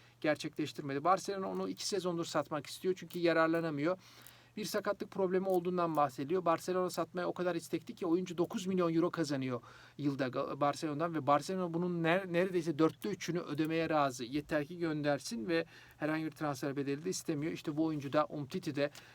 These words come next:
Galatasaray'a önerilmiş ama ben yine soru işaretiyle bakıyorum bu transfere. Çünkü oyuncunun çok ciddi bir sakatlık problemi var. Eğer öyle olmasaydı niçin geçemedi Rennes'in sağlık kontrollerinden? Denis Suarez ve,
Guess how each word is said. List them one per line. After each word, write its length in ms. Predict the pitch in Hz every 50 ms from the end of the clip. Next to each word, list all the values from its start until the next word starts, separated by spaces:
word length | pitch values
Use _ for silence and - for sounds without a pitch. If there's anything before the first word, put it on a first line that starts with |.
| -
Galatasaray'a 500 | - 151 147 147 156 147 - 156 151 151
önerilmiş 420 | 147 147 143 139 139 151 165 - 175
ama 200 | 156 151 147 143
ben 180 | 156 160 160 - - - - - _
yine 180 | 160 165 170 165
soru 220 | - - 175 165
işaretiyle 600 | 190 185 - 175 160 143 143 131 - 151 143 135
bakıyorum 400 | 143 143 - - 156 147 156 156
bu 60 | 156 -
transfere. 420 | - 147 143 135 - 151 156 165
Çünkü 240 | 165 165 147 - -
oyuncunun 320 | 147 151 147 143 151 165
çok 180 | 165 170 160 -
ciddi 260 | - 147 - 156 156
bir 60 | 147
sakatlık 440 | 147 - 156 143 - 143 - - -
problemi 420 | - - 147 135 143 143 151 165
var. 140 | 165 170 165 - - - - - - - -
Eğer 220 | 143 151 160 160
öyle 180 | 165 170 165 170
olmasaydı 580 | 165 156 151 151 143 - 151 147 143 156 156
niçin 360 | 160 185 185 185 - 170 147 135
geçemedi 560 | 156 151 - - 160 143 135 131 143 185 185 - - - - - - 151
Rennes'in 400 | 156 151 156 170 185 - - 139
sağlık 400 | - - 156 143 147 170 170 -
kontrollerinden? 840 | 156 143 135 - 151 143 139 139 143 139 135 135 131 127 123 127 139
Denis 200 | 160 175 175 -
Suarez 480 | - - 180 165 160 165 160 - -
ve, 160 | 160 156 156